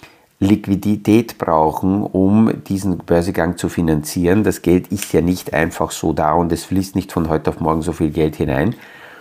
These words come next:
Also das wird nächste Woche auch wieder interessant und damit sind wir mitten eben, äh, in September drinnen. Die ersten zwei Wochen sind schwieriger, bis jetzt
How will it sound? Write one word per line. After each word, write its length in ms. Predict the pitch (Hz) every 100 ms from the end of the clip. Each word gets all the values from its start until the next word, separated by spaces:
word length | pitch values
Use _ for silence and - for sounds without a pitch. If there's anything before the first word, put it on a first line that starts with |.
| - - - - - - - _ -
Also 140 | 101
das 200 | 104 123
wird 160 | 156 -
nächste 360 | 110 117 139
Woche 260 | 120 - 87
auch 200 | 95 110
wieder 180 | 101 85
interessant 680 | 85 85 87 - 76 101 107
und 120 | 98
damit 260 | 95 98
sind 200 | - 101
wir 100 | 92
mitten 680 | 95 98 - 104 101 101 - _ -
eben, 380 | 85 87 95 95 101 -
äh, 340 | 82 82 85
in 160 | - 90
September 580 | - 78 - 80 82 78
drinnen. 480 | 73 78 87 101
Die 120 | 104 67
ersten 300 | 78 - 92
zwei 220 | 85 80
Wochen 260 | 85 -
sind 220 | 90 80 76
schwieriger, 680 | - 95 110 113 123 147 - -
bis 200 | - -
jetzt 420 | - - -